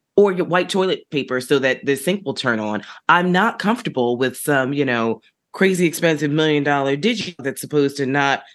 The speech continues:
mistake me for another black person walking on the street if we haven't figured out technology in a women's room. But also this, like, hyper funding for these police toys. I mean, I, when I,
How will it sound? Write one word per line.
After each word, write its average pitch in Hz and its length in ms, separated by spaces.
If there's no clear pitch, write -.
mistake 147 460
me 143 140
for 131 160
another 131 260
black 123 260
person 120 280
walking 107 260
on 135 80
the 147 60
street 156 360
if 131 120
we 160 80
haven't 139 160
figured 131 240
out 131 160
technology 151 560
in 135 80
a - 20
women's 262 320
room. 98 160
But - 160
also 247 480
this, 196 220
like, 208 180
hyper 262 440
funding 220 480
for 165 160
these 175 160
police 247 480
toys. 104 460
I - 40
mean, 247 260
I, 262 120
when 254 160
I, 254 240